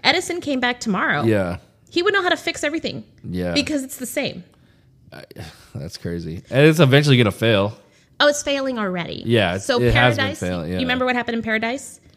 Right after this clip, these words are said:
Speaker 2: I don't.
Speaker 1: Um,
Speaker 2: oh, yes, yes, yeah, yeah,
Speaker 1: the
Speaker 2: yeah,
Speaker 1: fires?
Speaker 2: yeah. Yeah, the fires, yeah.
Speaker 1: So, so I'm gonna tell you something else.
Speaker 2: Yeah.
Speaker 1: I actually sit on, um, a state board
Speaker 2: Mm.
Speaker 1: that's called, that's, uh, all about underground facilities, utilities. So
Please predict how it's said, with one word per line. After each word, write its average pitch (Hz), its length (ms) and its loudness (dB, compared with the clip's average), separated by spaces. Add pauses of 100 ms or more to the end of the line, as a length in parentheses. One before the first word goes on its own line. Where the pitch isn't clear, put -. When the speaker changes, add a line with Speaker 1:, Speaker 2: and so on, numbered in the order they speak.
(180)
Speaker 2:
I 104 120 -2
don't. 110 320 2
Speaker 1:
Um, - 80 -20
Speaker 2:
oh, 175 240 10
yes, 185 320 6
yes, 135 340 6
yeah, 113 160 2
yeah, 107 180 0
Speaker 1:
the 107 80 0
Speaker 2:
yeah, 92 60 -6
Speaker 1:
fires? - 340 -6
Speaker 2:
yeah. 123 160 2
Yeah, 95 60 -2
the 90 120 -14
fires, 90 480 -8
yeah. 78 100 -10
Speaker 1:
So, - 80 -6 (200)
so - 120 -8
I'm 233 60 -2
gonna 233 80 -2
tell 240 140 -2
you 240 80 2
something 220 260 -6
else. 196 100 -2
Speaker 2:
Yeah. 190 60 -2
Speaker 1:
I 180 60 -4
actually 220 380 -4
sit - 340 -10
on, 185 440 -6
um, 185 360 -8
a 190 60 -12
state 185 260 -10
board 190 280 -10 (180)
Speaker 2:
Mm. 202 180 0
Speaker 1:
that's 185 300 -6
called, - 300 -14 (140)
that's, 180 320 -10
uh, 180 160 -10 (100)
all 196 180 -6
about 196 220 -8
underground 180 360 -8
facilities, 170 440 -10
utilities. - 560 -16 (360)
So 208 280 -4